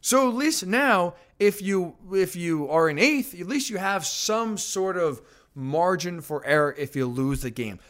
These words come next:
But losing yesterday's game, losing the tiebreaker to the Hornets,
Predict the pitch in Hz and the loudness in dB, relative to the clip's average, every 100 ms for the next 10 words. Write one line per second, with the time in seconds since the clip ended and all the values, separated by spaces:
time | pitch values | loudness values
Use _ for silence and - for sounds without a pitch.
0 | - 175 165 151 202 247 247 262 196 202 | -4 0 0 6 8 8 6 2 2 0
1 | 196 202 202 190 160 160 143 127 143 208 | -2 0 2 2 -2 -6 -6 -6 0 2
2 | 262 247 277 233 - 208 214 180 175 165 | 2 0 -2 -4 -4 0 2 2 0 -2
3 | 127 113 _ _ _ _ _ _ - _ | -6 -6 _ _ _ _ _ _ -20 _
4 | - 208 254 220 208 185 107 - | -6 -4 -2 -2 0 -2 -4 -12